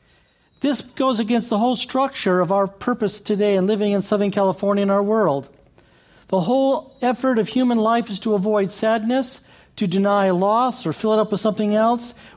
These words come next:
We do not want to mourn. Your relative died. You got three days. Get over it. We are driven by a pleasure madness,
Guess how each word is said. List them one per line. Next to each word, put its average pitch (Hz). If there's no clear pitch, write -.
We 196
do 226
not 269
want 240
to 240
mourn. 233
Your 247
relative 240
died. 233
You 254
got 226
three 277
days. 214
Get 247
over 156
it. -
We 233
are 226
driven 254
by 240
a 233
pleasure 233
madness, 156